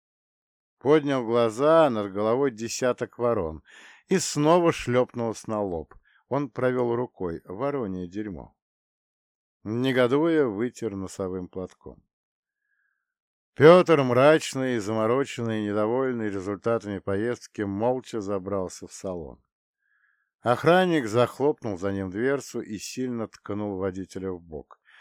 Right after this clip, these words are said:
Оба торопливо запрыгнули в машину. Мотор взревел,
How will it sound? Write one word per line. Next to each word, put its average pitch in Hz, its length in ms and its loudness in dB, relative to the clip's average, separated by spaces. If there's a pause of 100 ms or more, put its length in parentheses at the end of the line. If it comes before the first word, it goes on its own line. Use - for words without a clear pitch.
(220)
Оба 160 260 4
торопливо 131 680 0
запрыгнули 98 580 -6
в 87 100 -8
машину. 73 500 -12 (880)
Мотор 120 340 4
взревел, 120 680 4